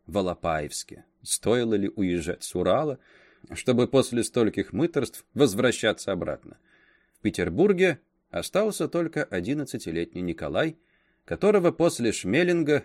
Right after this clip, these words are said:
недобром будь помянут, устроили в другой пансион. Алапаевск – сильно проигрывал в сравнении Воткинску. Это было настоящее захолустье.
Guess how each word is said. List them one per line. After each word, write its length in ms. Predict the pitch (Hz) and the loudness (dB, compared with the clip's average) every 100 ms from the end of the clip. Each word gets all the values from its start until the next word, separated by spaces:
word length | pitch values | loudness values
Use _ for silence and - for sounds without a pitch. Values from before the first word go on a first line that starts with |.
| - | 0
недобром 540 | 110 101 98 98 95 | 0 2 0 0 0
будь 200 | 85 80 | -2 -6
помянут, 480 | - 78 160 180 - | -8 -4 -4 -4 -8
устроили 600 | - - 104 156 156 143 _ | -16 -8 -4 -2 -4 -8 _
в 120 | 90 | -8
другой 380 | 95 98 85 85 | -2 0 0 -4
пансион. 560 | 78 78 - 52 55 - _ _ _ _ _ _ _ - | -6 -12 -14 -16 -16 -20 _ _ _ _ _ _ _ -2
Алапаевск – 920 | 92 82 - 156 180 170 - - - _ | 0 0 0 2 2 -2 -8 -12 -20 _
сильно 440 | - - 202 196 180 | -12 -4 -2 -2 -6
проигрывал 800 | - 123 143 127 117 101 87 76 - | -2 0 0 0 0 0 0 -4 -10
в 60 | |
сравнении 640 | - 87 71 82 107 95 | -6 -6 -6 -6 -4 -4
Воткинску. 680 | 85 82 - - - - - _ _ _ _ _ | -4 -6 -8 -14 -16 -18 -20 _ _ _ _ _
Это 240 | 101 127 | -2 0
было 240 | 107 151 151 | 6 6 6
настоящее 840 | 139 - 131 113 127 - - 104 | 4 4 4 4 4 0 -2 -2
захолустье. 800 | 87 90 82 76 65 - - - | -2 -4 -4 -6 -8 -14 -20 -20